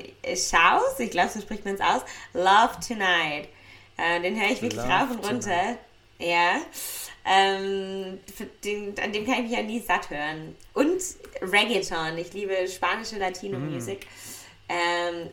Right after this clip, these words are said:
Speaker 1: da kann ich empfehlen, was ist das denn? Äh, Amor de mi vida von Maluma. <laughs>
Speaker 2: <laughs> <laughs> Das klingt sehr Reggaeton-mäßig. <laughs> Sehr
Speaker 1: Ja, aber eher ein bisschen
Speaker 2: Hüftschwinger.
Speaker 1: softer.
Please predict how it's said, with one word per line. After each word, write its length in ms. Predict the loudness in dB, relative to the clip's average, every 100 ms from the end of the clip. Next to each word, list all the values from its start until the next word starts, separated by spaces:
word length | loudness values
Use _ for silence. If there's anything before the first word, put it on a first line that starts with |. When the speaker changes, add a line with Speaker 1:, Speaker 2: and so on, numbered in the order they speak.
| -4
Speaker 1:
da 100 | -4
kann 220 | -2 -6
ich 160 | -4 -6
empfehlen, 880 | -8 -6 -2 0 0 -2 -4 -6 -10 -12
was 200 | -16 -18
ist 100 | -20
das 100 | -20 -12
denn? 280 | -12 -10 -10
Äh, 520 | -8 -8 -6 -6 -8 -12 -20 -20 -10 0
Amor 380 | 0 4 4
de 180 | 4 0
mi 180 | 0 0
vida 480 | 0 4 6 6 4
von 400 | -2 2 2 2
Maluma. 540 | -2 -2 -2 -2 -4 -8 -14 -4 -2
<laughs> 80 | -2 0 -2 -2 -12 -20 -12
Speaker 2:
<laughs> 880 | 0 2 2 -2 -4 -2 -4 -6 -10 -4 -6
<laughs> 640 | -2 -4 -4 -16 -16 -12
Das 140 | -12
klingt 240 | -4 -4 2
sehr 400 | 4 6 4 0
Reggaeton-mäßig. 1000 | 2 4 2 -2 -4 -2 -4 -4 -10 -14
<laughs> 40 | -10 -10 -6 -10 -6 -8 -10 -18 -14 -14 -16 -14
Sehr 180 | 2 4
Speaker 1:
Ja, 60 | 6
aber 80 | 8
eher 80 |
ein 80 | 6
bisschen 200 | 6 0 0
Speaker 2:
Hüftschwinger. 240 | 4 4
Speaker 1:
softer. 1400 | 4 0 0 -2 -6 -10 -12 -2 -2 2 0 2 -2